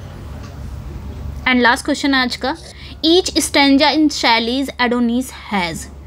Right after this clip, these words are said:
तो यहाँ पे पूछा जा रहा है कि Shelley की जो Adonis में प्रत्येक स्टैंजा कितनी lines में है, प्रत्येक जो स्टैंजा है वो कितनी lines है। Shelley की जो Adonis है, Adonis भी एक क्या है, आपकी Elysee है,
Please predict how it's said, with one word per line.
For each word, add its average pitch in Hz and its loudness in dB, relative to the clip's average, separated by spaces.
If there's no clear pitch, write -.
तो 311 8
यहाँ 294 6
पे 285 -8
पूछा 277 -4
जा 269 0
रहा 247 0
है 262 -2
कि 320 -4
Shelley 233 0
की 285 0
जो 277 0
Adonis 247 4
में 226 2
प्रत्येक 269 0
स्टैंजा 233 4
कितनी 247 2
lines 226 4
में 240 4
है, 190 -2
प्रत्येक 240 0
जो 254 4
स्टैंजा 214 4
है 220 4
वो 269 2
कितनी 294 2
lines 208 2
है। 247 2
Shelley 262 0
की 277 -2
जो 269 2
Adonis 247 2
है, 262 2
Adonis 277 2
भी 277 4
एक 285 2
क्या 294 4
है, 294 2
आपकी 240 2
Elysee 254 4
है, 277 0